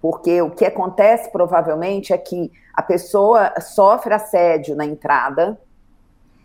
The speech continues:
e ela reproduz. Porque, de um jeito ou de outro, você está olhando pra cima e, e teve um determinado momento,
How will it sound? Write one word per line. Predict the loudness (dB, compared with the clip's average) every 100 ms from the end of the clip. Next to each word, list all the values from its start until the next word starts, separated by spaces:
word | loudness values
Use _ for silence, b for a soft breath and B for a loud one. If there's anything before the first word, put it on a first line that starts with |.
| -2
e | 2
ela | 4
reproduz. | 4 0 2 2 2 -2 -4 -16 _ _ _ _ _ _ _ _ _ _ _ -20 b b _
Porque, | 0 0 2 0 0
de | -2
um | -4
jeito | 0 -2 2 -2
ou |
de | 0 -2
outro, | 2 0 0 -4 -6 -6
você | -4 -4 -2 -2 -2
está | -2 -2 0
olhando | 0 0 0 -2
pra | 0 -2
cima | -4 -8 -6 -4 -4 -6 -6
e, | -8 -8 -8
e | -12
teve | 2 2 2 -4
um | -4
determinado | -4 -4 -6 -4 -4 -4
momento, | -6 -8 -8 -8 -8